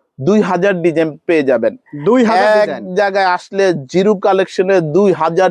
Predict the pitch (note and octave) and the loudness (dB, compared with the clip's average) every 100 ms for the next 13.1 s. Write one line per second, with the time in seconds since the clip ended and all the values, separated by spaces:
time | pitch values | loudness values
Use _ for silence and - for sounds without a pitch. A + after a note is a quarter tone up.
0 | D#3 D#3+ D#3 D#3+ D#3+ D#3+ C#3 C3 A#2+ G#2+ | 0 -2 0 -2 0 0 2 0 0 -4
1 | - - - - F3 F#3+ F#3 F3+ G3+ G3+ | -12 -20 -18 -8 -4 -2 -2 -2 -2 0
2 | F#3+ F#3 - F3 F#3 F3 F3+ F#3 F3+ - | 0 -2 0 0 -2 -4 -2 -2 -2 -2
3 | F3+ G3+ F3+ - E3+ D#3 - E3 E3+ D3+ | -2 -2 -2 -2 -2 -2 -4 -4 -2 0
4 | D#3+ E3+ D#3 E3+ D#3+ D3+ D3+ D#3+ D3 D3 | 0 0 0 -2 0 0 0 0 0 0
5 | D3+ D3+ D3 C#3 D#3 D3 - G#3+ G3+ D#3+ | 0 0 0 -2 -2 -4 0 2 2 0
6 | D3+ C#3+ B2 A#2+ A#3 B3+ - C#4+ C4 C4+ | 0 -2 -2 -2 -4 -4 -4 -4 -2 -2
7 | B3+ D4 D4+ C4 C4 B3+ B3+ G#3 E3+ F3 | 0 0 2 2 2 0 -2 -2 0 2
8 | A3 A#3 A3+ - G#3+ F#3+ G#3 - G#3 G#3 | 2 2 -2 -4 -4 -2 -4 -2 0 0
9 | F3 D#3+ F3+ E3+ E3+ E3+ D3+ D#3 D#3 D3 | 0 0 0 0 0 -2 0 0 0 0
10 | D#3+ D3+ D3+ C#3+ C#3+ E3+ - D#3 C#3 C3 | -2 0 -2 -4 -4 -6 -2 -2 -2 -4
11 | B2 A#2+ C#4+ D4+ C#4+ C#4 G#3 B3 F#3+ B2+ | -2 0 2 0 0 0 2 0 0 -2
12 | _ - A3 G3 F#3+ G#3 G3 - A3+ G#3+ | _ -2 0 0 -2 -2 -4 -2 -4 -2